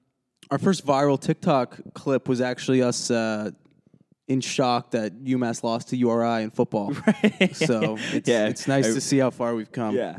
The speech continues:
Speaker 2: I mean, go to that point, though. The A ten, let's not pretend it is. I mean,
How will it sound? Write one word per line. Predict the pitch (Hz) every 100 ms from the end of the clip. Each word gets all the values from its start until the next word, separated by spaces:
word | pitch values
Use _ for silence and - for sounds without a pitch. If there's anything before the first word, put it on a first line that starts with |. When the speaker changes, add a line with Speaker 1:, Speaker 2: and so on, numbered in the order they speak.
| -
Speaker 2:
I | 127
mean, | 139 135 117 117
go | 143 156
to | -
that | 165 180
point, | - 139 135
though. | 101 98
The | 101
A | 127 147
ten, | - 131 110 101
let's | 107 -
not | 123
pretend | 120 104 120 113
it | 104
is. | 76 101 95 -
I |
mean, | 120 104